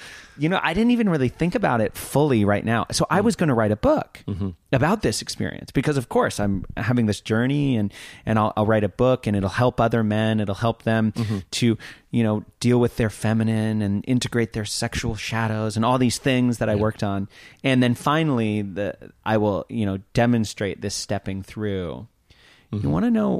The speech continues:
Speaker 1: what has been the most powerful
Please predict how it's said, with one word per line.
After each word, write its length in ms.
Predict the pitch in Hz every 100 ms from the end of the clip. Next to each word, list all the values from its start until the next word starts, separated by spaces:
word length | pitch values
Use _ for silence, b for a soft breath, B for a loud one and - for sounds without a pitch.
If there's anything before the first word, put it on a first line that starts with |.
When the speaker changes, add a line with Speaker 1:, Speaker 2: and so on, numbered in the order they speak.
| -
Speaker 1:
what 320 | 120 120 123
has 180 | 120 113
been 480 | 117 104 104 104 - 101
the 140 | 101
most 600 | 98 98 98 98 - - _ _ _ _ _
powerful 880 | - 107 107 104 - 104 101 95 -